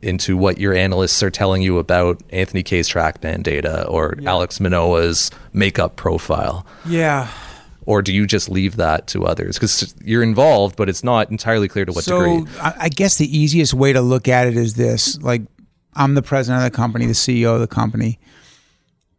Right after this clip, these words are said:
Speaker 2: The highest leverage aspect of our organization, like, what's gonna lead us to be successful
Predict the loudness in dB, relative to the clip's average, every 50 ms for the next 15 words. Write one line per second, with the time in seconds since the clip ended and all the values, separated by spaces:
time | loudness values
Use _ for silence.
0 | _ _ _ _ _ _ _ _ _ _ _ _ _ -20 -20 -18 -18 -20 -16 -4
1 | 0 2 2 2 2 0 2 2 4 4 4 2 0 -2 -2 0 2 4 4 4
2 | 2 2 0 0 0 -4 -6 -4 -2 0 0 0 -2 -2 -2 -2 -2 -2 -2 0
3 | 0 2 2 4 4 2 2 2 2 0 2 2 2 2 2 2 0 0 2 0
4 | 0 0 2 0 0 2 2 0 2 2 2 2 2 2 2 0 0 0 0 0
5 | 0 0 -2 -4 -2 -2 -2 0 2 2 2 0 -2 -2 0 0 2 2 2 0
6 | -2 -6 -12